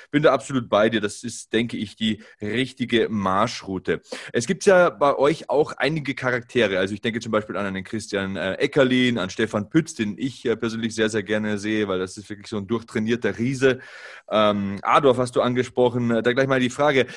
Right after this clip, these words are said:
gibt's einen Lieblings-M-M-A-Fighter von dir oder einen Lieblings-U-F-C-Fighter, vielleicht so einen Conor McGregor oder so?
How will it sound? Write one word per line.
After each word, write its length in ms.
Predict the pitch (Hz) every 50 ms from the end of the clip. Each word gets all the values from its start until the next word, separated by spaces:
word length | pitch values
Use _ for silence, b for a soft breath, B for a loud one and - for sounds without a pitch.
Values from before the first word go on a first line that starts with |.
| B B
gibt's 280 | - 123 143 143 - -
einen 220 | 151 143 135 -
Lieblings-M-M-A-Fighter 1400 | 123 127 165 175 165 180 180 185 185 175 - - - - 160 156 151 135 113 151 165 175 - 156 151 156 - 160 147
von 300 | - - 151 143 135 120
dir 180 | 135 160 180 185
oder 120 | 160 131
einen 180 | 123 123 120 120
Lieblings-U-F-C-Fighter, 1500 | 151 135 - 139 131 - - - 156 175 - - 160 - - - - 180 180 - - 160 160 165 165 165 175 165 160 160
vielleicht 240 | 139 117 101 104 -
so 80 | - 110
einen 140 | 107 104 104
Conor 260 | - - 120 120 120
McGregor 300 | 120 117 113 - 110 127
oder 340 | 147 170 160 165 160 165 151
so? 320 | 143 156 165 165 - -